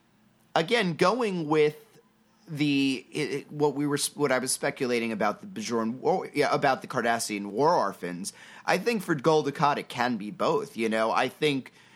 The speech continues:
to a degree he doesn't really find,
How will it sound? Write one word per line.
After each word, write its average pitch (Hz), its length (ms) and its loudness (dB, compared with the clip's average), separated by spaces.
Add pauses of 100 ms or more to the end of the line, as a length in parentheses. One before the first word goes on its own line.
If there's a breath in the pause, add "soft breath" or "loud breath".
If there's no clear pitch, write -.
(140 soft breath)
to 170 180 4
a 160 60 4
degree 147 440 2
he 147 100 2
doesn't 156 420 0
really 139 400 0
find, 131 420 0